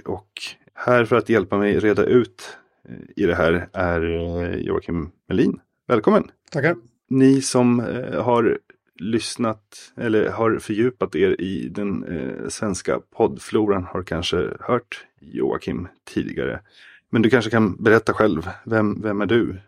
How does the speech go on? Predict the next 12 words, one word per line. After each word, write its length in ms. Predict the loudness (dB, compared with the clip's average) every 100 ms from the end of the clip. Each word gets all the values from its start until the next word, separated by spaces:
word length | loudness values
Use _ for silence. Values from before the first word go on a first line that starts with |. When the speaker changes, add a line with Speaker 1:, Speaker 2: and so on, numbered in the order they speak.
| _ _
Speaker 1:
Och 100 | -6
varför 360 | -4 -4 -8 -12 -16 -16
kan, 220 | -12 -10
har 120 | -8
man 120 | -10
kanske 220 | -8 -10 -8
hört 200 | -10 -6
dig? 280 | -6 -6 -12 _ _ _
Speaker 2:
Jag 640 | -20 -14 -6 0 4 4 4
är 460 | 4 8 8 6
en, 340 | 4 2 4 6
eh, 420 | 8 10 8